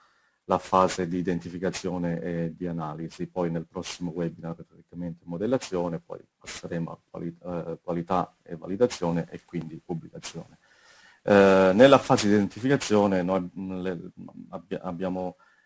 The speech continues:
ehm, evidenziato la raccomandazione presente nelle linee guida, che è quella di definire un percorso di apertura che può essere anche inserito nel piano triennale I C T della singola pubblica amministrazione,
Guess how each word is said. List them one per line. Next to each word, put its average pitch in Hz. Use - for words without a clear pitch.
ehm, 90
evidenziato 110
la 92
raccomandazione 95
presente 90
nelle 90
linee 104
guida, 95
che 95
è 87
quella 92
di 92
definire 98
un 90
percorso 95
di 90
apertura 95
che 85
può 92
essere 90
anche 95
inserito 98
nel 90
piano 95
triennale 92
I 87
C 85
T 104
della 85
singola 90
pubblica 90
amministrazione, 95